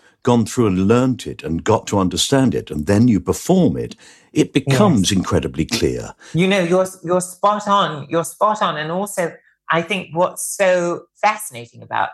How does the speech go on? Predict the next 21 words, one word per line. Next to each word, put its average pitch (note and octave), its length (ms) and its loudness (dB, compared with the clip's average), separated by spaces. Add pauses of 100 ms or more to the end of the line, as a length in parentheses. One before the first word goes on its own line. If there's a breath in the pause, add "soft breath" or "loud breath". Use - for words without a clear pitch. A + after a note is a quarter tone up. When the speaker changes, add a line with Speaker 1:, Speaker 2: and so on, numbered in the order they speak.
Speaker 2:
the A2 60 -14
sonnets G#2+ 720 -8
is C#3+ 260 -4
that D#3 180 2 (580)
there E3 240 2
are E3 460 2 (400)
far A3 420 0 (120)
fewer E3 440 -2 (320)
ideas C#3+ 1080 -6 (360)
than D#3+ 140 2
there D#3+ 240 2
are D#3+ 240 2
sonnets. - 800 -6
You D#3 120 0
know, C#3 160 0 (420)
uh, - 40 0 (320)
there, E3+ 440 -2 (180)
there E3+ 320 2
are - 160 -2
only G3+ 320 -2
a, D#3+ 160 -6